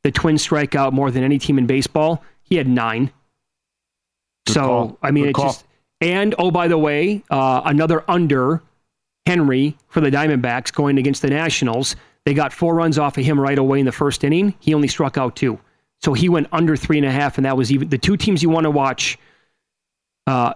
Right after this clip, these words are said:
Speaker 1: the Nationals, they stay under. The opposing pitcher, I should say, goes under his
Speaker 2: Yeah,
Speaker 1: K prop
Speaker 2: yeah.
Speaker 1: a lot against the Nationals, and the other one, the, the pitcher goes over against the Twins quite a bit.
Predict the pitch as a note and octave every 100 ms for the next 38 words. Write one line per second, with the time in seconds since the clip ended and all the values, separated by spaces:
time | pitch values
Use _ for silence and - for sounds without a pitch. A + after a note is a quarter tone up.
0 | - C#3 B2+ C3+ D#3+ F3 F#3 F#3 G3+ D3+
1 | D3 - D#3+ C#3 - E3 F3 D#3+ F3+ A3
2 | _ _ D3 D3+ G3 G3+ F3 D3 E3+ D3+
3 | C3 A#2 - B2+ - A#2 A#2+ C3+ C3 -
4 | E3+ E3+ F3 F3 C#3+ - D#3 C#3+ C#3 B2+
5 | B2 D3 E3+ D#3+ D#3 D3 C#3 - C#3 C3
6 | C3 D3 D3 C#3 C3+ C#3+ - - _ -
7 | C#3+ D#3 C3+ C3+ A#2+ D#3+ C3 B2+ - B2+
8 | C#3 A#2+ - A#2 G#2+ A#2+